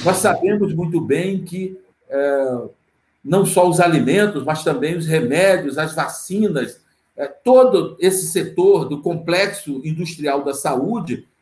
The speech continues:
ele tem uma relação direta com a, a ideia da proteção das florestas,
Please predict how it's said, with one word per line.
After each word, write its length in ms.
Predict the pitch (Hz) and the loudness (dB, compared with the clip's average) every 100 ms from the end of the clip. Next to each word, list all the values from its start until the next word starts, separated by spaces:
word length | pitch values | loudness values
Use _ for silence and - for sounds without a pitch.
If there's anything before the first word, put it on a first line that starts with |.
| _ | _
ele 200 | 196 233 | 2 2
tem 140 | 226 | 0
uma 80 | 233 | -2
relação 580 | 202 226 196 - 226 233 | -2 0 -2 -2 -2 -2
direta 800 | 160 240 180 226 247 - 123 - _ _ _ | 0 2 2 2 0 -2 -6 -8 _ _ _
com 380 | - 202 247 - - _ | -4 0 0 -4 -14 _
a, 360 | - 170 175 165 | -4 0 2 2
a 40 | |
ideia 540 | 175 147 165 208 202 202 | 0 2 4 8 6 6
da 100 | 175 | 0
proteção 560 | 185 202 196 - 180 | 2 4 2 2 -2
das 160 | 170 160 | -2 -4
florestas, 840 | 165 139 147 180 180 160 156 143 | -2 0 2 2 2 -2 -6 -6